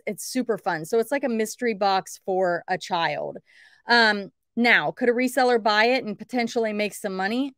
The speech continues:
Absolutely. It depends.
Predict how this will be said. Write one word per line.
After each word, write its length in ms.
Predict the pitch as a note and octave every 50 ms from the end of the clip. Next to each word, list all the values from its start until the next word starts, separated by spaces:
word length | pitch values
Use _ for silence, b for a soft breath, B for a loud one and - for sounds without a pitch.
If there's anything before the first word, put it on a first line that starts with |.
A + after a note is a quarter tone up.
| _ _ -
Absolutely. 840 | G3+ G3+ G#3 G3+ - - G#3+ G#3 G#3+ G#3+ F#3+ D#3 D3+ D3 D3+ D#3 - _ _ _ _ _ _ _ _
It 140 | - G3 G3
depends. 640 | F3+ G#3+ G#3 - A#3+ A#3 G3+ D#3+ D3 D3 D#3+ - -